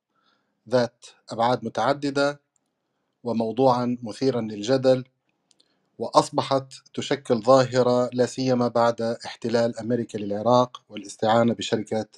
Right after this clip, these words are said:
بلاك ووتر. لنفهم السياق بشكل أفضل، سيتناول ضيفنا الكريم أستاذ فراس زياد توصيف هذه الشركات وواقعها،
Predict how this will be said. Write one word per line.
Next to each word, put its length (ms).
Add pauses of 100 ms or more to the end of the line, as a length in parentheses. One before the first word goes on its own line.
بلاك 340
ووتر. 340 (1080)
لنفهم 360
السياق 420
بشكل 320
أفضل، 420 (160)
سيتناول 760 (280)
ضيفنا 400
الكريم 420
أستاذ 380
فراس 360
زياد 440 (800)
توصيف 600 (240)
هذه 560 (520)
الشركات 720 (1040)
وواقعها، 2000